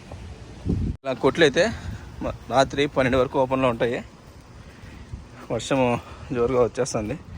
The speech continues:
నేను పరిగెత్తాల్సిందే. ఇంకా ఇది అన్నమాట విషయము. మనం అర్ధరాత్రి కూడా ఎక్కడికైనా నడుచుకొని వెళ్ళాలనుకుంటే ధైర్యం ఉంటే ఎక్కడికైనా వెళ్ళొచ్చు,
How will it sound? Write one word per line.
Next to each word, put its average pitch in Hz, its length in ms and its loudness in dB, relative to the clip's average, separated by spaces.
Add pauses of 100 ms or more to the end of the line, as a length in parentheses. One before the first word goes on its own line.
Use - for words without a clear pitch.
(540)
నేను 113 220 0
పరిగెత్తాల్సిందే. 120 680 4 (1500)
ఇంకా 135 140 -2
ఇది 127 220 2
అన్నమాట 139 260 4
విషయము. 135 480 0 (920)
మనం 123 200 0
అర్ధరాత్రి 135 480 2
కూడా 165 240 0 (1200)
ఎక్కడికైనా 139 440 -2
నడుచుకొని 139 360 -2
వెళ్ళాలనుకుంటే 127 640 0 (180)
ధైర్యం 131 360 0
ఉంటే 120 280 -6 (260)
ఎక్కడికైనా 131 460 -4
వెళ్ళొచ్చు, 120 380 -2